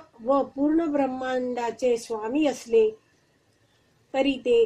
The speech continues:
एखाद्या साधारण जीवाप्रमाणे जन्म घेत असल्याचे दिसते. आणि जरी त्यांचे शरीर भौतिक शरीराप्रमाणे विनाशी नसले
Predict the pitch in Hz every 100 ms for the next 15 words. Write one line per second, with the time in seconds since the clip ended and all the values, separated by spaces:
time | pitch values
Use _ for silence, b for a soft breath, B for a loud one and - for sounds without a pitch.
0 | 220 240 233 247 226 208 196 180 - 196
1 | 185 233 285 339 277 262 240 233 220 214
2 | 208 208 196 180 226 285 302 240 233 269
3 | 277 - 220 - 226 220 214 254 277 349
4 | 208 208 - - 226 240 233 214 190 -
5 | b b b - 220 220 202 226 233 285
6 | 254 208 b _ - 214 214 - 339 320
7 | 320 294 240 185 202 196 - 339 - 370
8 | 320 330 302 294 269 247 240 220 185 185
9 | 208 220 226 226 262 294 330 b _ _
10 | 269 311 311 359 330